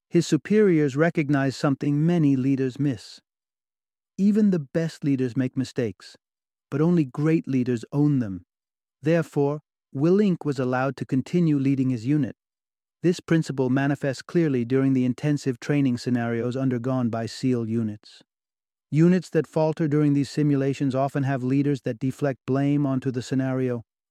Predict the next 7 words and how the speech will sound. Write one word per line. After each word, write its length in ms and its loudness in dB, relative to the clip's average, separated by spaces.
their 140 -2
team, 560 0
or 160 -2
even 240 2
the 140 2
individual 480 -2
soldiers. 640 -6